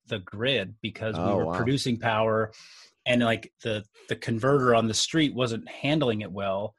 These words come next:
Speaker 1: and it, like, kind of went faulty.
Speaker 2: Oh,
Speaker 1: And so we were
Speaker 2: whoa.
Speaker 1: having pow-, I was having, like, daily power outages that were just, like, I was like, "What is happening? My internet is getting <laughs> so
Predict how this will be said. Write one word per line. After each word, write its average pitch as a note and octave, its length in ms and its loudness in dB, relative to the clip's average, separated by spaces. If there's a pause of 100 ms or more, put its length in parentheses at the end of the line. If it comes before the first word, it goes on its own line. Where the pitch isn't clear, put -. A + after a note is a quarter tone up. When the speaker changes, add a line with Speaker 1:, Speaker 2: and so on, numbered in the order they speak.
(300)
Speaker 1:
and A#2+ 100 -2
it, G#2+ 60 -6
like, A2+ 160 0
kind B2 200 -2
of G#2 160 -8 (220)
went A#2+ 180 -2
faulty. B2 640 -2 (240)
Speaker 2:
Oh, G#2 180 0
Speaker 1:
And G2 100 0
so B2 80 0
we - 80 4
were D#3 60 6
Speaker 2:
whoa. C#3+ 40 0
Speaker 1:
having C3 240 0
pow-, - 240 -2
I C3 100 2
was D#3 140 4
having, B2 280 0
like, G#2 320 -6
daily C3 440 0
power A#2+ 320 2
outages A2 460 -2
that G#2 160 -4
were G#2 100 -10
just, A2 300 -12
like, G#2 220 -6 (600)
I G#2 80 -6
was G#2+ 180 -10
like, G2 80 -14 (180)
"What A2+ 260 -8
is A2+ 100 -16
happening? G2+ 420 -10
My G2+ 220 -10
internet A2+ 360 -8
is G2+ 120 -14
getting A2 280 -12
<laughs> - 20 -16
so - 260 -8